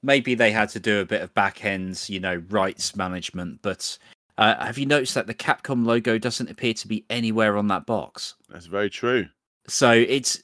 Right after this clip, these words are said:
Speaker 1: it leads me to believe that this is, like, partially, like, the Disney licensing wing doing all of the work here, and maybe they're using the archival copies there.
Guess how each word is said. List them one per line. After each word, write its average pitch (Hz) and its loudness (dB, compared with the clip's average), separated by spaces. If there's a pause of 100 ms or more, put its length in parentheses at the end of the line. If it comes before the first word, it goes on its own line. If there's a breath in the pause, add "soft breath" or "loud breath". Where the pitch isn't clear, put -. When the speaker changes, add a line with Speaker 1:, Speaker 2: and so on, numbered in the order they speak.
Speaker 1:
it 131 0
leads 147 2
me 147 -2
to - -6
believe 120 4
that 113 -2
this 123 -2
is, 123 -4
like, 110 2 (260)
partially, 92 0
like, 87 -2
the 101 -8
Disney 95 -4
licensing 90 -4
wing 78 -8 (320 soft breath)
doing 95 2
all 92 -6
of 82 -16
the 95 -6
work 90 -2
here, 76 -6
and 80 -10
maybe 87 -6
they're 87 -2
using 87 -8
the 85 -4
archival 87 -4
copies - -12
there. 85 0